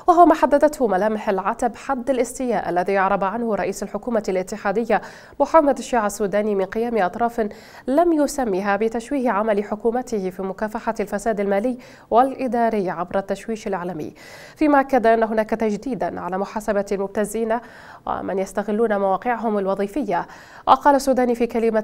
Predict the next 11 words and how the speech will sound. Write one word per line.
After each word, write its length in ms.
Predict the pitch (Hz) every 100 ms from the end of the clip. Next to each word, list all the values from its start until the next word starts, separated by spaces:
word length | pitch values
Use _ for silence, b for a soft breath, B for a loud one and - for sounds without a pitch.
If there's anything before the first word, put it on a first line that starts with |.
| 220
متلفزة 720 | 214 202 208 262 254 196 170
أن 120 | -
الحكومة 500 | 175 214 208 220 196
حققت 560 | 196 - 294 214 220 220
خطوات 560 | 208 202 190 196 202 269
في 380 | 294 277 196
مجال 380 | 180 180 208 202
مكافحة 500 | 190 220 214 240 220 214
الفساد 400 | 202 214 240 214
المالي 320 | 202 196 254
والإداري، 580 | 247 285 277 254 247